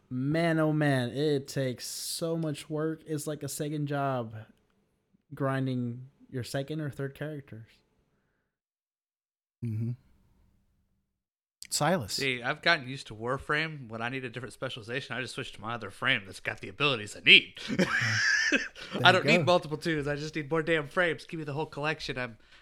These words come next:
Speaker 3: I'm, like, O C D with my Warframes. Eventually, I will have them all. <laughs>
Speaker 2: This is kind of the thing that's come up with looter shooters, um, and I've seen it quite a bit on Twitter, is, is the, the old level up multiple tunes for different specs, and kind of the,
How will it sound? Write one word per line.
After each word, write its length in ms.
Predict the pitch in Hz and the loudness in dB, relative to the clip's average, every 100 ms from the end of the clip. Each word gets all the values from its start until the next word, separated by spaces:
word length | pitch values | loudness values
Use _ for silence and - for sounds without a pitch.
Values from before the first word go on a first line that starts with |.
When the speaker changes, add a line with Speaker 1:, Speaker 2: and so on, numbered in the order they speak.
| _ | _
Speaker 3:
I'm, 80 | 135 | -8
like, 180 | 135 - | -6 -2
O 100 | 147 | -2
C 180 | 147 139 | -2 -4
D 160 | 131 | -4
with 120 | 143 | -4
my 80 | 117 | -6
Warframes. 420 | 110 120 120 101 | -6 -6 -8 -12
Eventually, 340 | 101 110 107 - | -8 -8 -6 -8
I 60 | |
will 160 | - - | -8 -4
have 180 | - - | -4 -4
them 160 | 339 | -4
all. 880 | 285 381 - 359 - - - - - - | -2 0 2 0 0 0 -2 -4 -6 -12
<laughs> 800 | - - - - - - - 196 - 202 - 180 - - - 175 160 - 175 - | -18 -12 -10 -10 -14 -18 -12 -12 -10 -18 -16 -20 -14 -12 -10 -10 -12 -10 -12 -2
Speaker 2:
This 300 | 202 277 262 | 0 4 4
is 100 | 240 | 4
kind 220 | 214 196 | 6 6
of 80 | 165 | 6
the 80 | 156 | 6
thing 180 | 170 | 4
that's 160 | 147 127 | 4 0
come 240 | - 147 | 0 4
up 220 | 143 151 _ _ _ _ _ _ | 4 2 _ _ _ _ _ _
with 320 | 135 135 127 | 0 2 2
looter 260 | 143 139 131 | 2 4 4
shooters, 640 | - 135 123 117 107 - | 4 2 4 2 0 0
um, 320 | - 113 113 95 | 0 2 2 0
and 80 | |
I've 140 | 110 110 | -2 0
seen 160 | 127 | 0
it 80 | 117 | 0
quite 200 | - 113 | 0 0
a 40 | 107 | 0
bit 160 | 110 | 0
on 100 | 104 | -2
Twitter, 480 | 101 127 123 110 104 - - | -2 -2 0 0 -2 -10 -4
is, 380 | 110 127 - - - - - - | 0 2 0 -2 -12 -20 -14 0
is 300 | 147 151 - | 2 2 0
the, 520 | 143 123 117 113 113 - - _ - | -2 0 -2 -4 -8 -14 -20 _ -8
the 140 | 135 | -4
old 300 | 131 131 123 | 0 0 2
level 240 | 123 123 120 | 0 0 -2
up 100 | 104 | -2
multiple 340 | 117 - 120 | -4 -6 -8
tunes 360 | - 117 110 - | -4 -2 -2 -4
for 100 | 113 | -4
different 240 | 117 - | -6 -4
specs, 560 | - 98 98 - - - | -4 -2 -2 -2 -4 -4
and 280 | 117 113 - | -6 -6 -4
kind 200 | - 151 | -4 -2
of 60 | |
the, 120 | 117 | -4